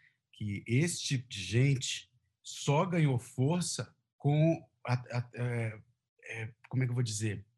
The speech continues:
O covarde, né? Ele ganha muita força no teclado do computador. Mas ali no discurso, no embate, na frente, esse tipo de gente pia. São covardes, são pessoas sem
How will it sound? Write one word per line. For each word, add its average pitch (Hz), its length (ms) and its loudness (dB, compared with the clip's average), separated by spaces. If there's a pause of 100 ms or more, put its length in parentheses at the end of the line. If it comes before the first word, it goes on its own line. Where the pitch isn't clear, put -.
(280)
O 127 80 -8
covarde, 131 920 0 (280)
né? 110 200 0
Ele 120 120 2
ganha 135 200 2
muita 156 340 2
força 143 480 -2
no 135 140 0
teclado 127 580 -2
do 123 80 -2
computador. 104 640 -8 (560)
Mas 156 220 0
ali 151 260 6
no 139 160 4
discurso, 127 920 -2 (140)
no 107 160 -2
embate, 113 680 0
na 101 140 -6
frente, 123 760 0 (320)
esse 131 180 -4
tipo - 220 -8
de 123 80 0
gente 131 580 -2 (340)
pia. 151 400 4 (460)
São - 180 -10
covardes, 135 760 0
são 107 120 -4
pessoas 113 460 -6
sem 127 440 0